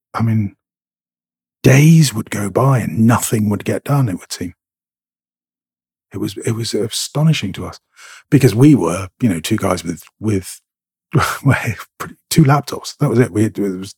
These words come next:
two laptops we started with. I remember the day our printer got delivered. It was very exciting. Just trying to build things up and making stuff up as we went along. And I sort of compare that to corporate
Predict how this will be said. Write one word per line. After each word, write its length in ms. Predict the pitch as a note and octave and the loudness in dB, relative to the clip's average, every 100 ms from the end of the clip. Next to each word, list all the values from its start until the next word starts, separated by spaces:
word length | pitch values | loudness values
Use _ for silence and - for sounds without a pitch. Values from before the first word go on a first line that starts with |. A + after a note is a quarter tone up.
| - | 0
two 120 | D3 | 4
laptops 460 | B2+ G#2+ G#2 - | 4 0 -6 -6
we 60 | G2+ | -6
started 400 | - F#2+ F2+ E2+ | -6 -6 -6 -10
with. 140 | F2 - _ _ _ _ _ | -16 -18 _ _ _ _ _
I 60 | G#2+ | 0
remember 220 | G#2 A2 | 2 4
the 60 | G2 | 2
day 160 | A2 | 0
our 120 | G#2+ | 0
printer 380 | G#2 - D3 C3 | -2 2 4 2
got 220 | F2 F2+ - | -4 -8 -10
delivered. 280 | - - - | -10 -10 -8
It 40 | |
was 100 | F#2 | -6
very 160 | G#2 C#3+ | 0 0
exciting. 420 | A2+ B2+ A#2 - - _ _ _ _ _ _ _ _ - - | 0 -4 -6 -10 -20 _ _ _ _ _ _ _ _ -4 2
Just 220 | C#3+ - | 2 4
trying 180 | C3+ A#2+ | 4 4
to 80 | |
build 340 | - B2 A#2+ G#2+ | 4 4 4 2
things 260 | G2+ F#2 | -4 -2
up 200 | G#2 G2+ - | -2 -2 -4
and 400 | A2+ G#2+ G2+ F#2+ - | -2 0 0 -4 -6
making 580 | G2+ A2 B2+ D#3 D3 B2 | -2 4 6 6 4 2
stuff 300 | - A#2 - | 2 -2 -2
up 180 | A2 | -2
as 100 | F#2 | -4
we 100 | E2+ | -6
went 240 | F#2 F#2 E2 | -4 -4 -4
along. 260 | G2 D2+ - _ _ _ _ _ _ _ _ _ _ _ _ _ | -4 -6 -10 _ _ _ _ _ _ _ _ _ _ _ _ _
And 140 | - A2 | -4 0
I 120 | G#2+ | 0
sort 180 | - A#2+ | 0 -2
of 80 | G#2 | 0
compare 460 | G#2+ - D3 D3 | -2 2 4 6
that 260 | F#2 F#2 - | 4 -4 -6
to 380 | - G2+ F#2+ F2+ | -4 -2 -2 -4
corporate 500 | - B2+ - F#2+ | 2 2 2 -4